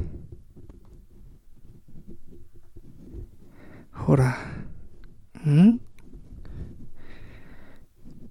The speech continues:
くすぐったい？<laughs> ごめん。でもちょっとだから、我慢して。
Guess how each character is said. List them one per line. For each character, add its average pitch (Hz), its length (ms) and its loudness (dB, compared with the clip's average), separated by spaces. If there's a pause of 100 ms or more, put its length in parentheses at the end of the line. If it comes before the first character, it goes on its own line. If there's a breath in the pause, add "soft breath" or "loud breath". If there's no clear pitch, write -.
(100)
く 170 100 8
す 190 140 8
ぐ 185 60 12
っ 180 40 12
た - 200 10
い？ 147 240 6 (1040 loud breath)
<laughs> - 1040 2
ご 147 140 10
め 139 160 12
ん。 120 60 10 (1300 loud breath)
で 160 100 12
も 151 80 12
ち - 100 4
ょ - 20 12
っ - 20 12
と - 120 8
だ 143 100 12
か 139 100 8
ら、 135 120 6 (1040 loud breath)
我 156 80 12
慢 123 220 12
し - 120 2
て。 147 280 10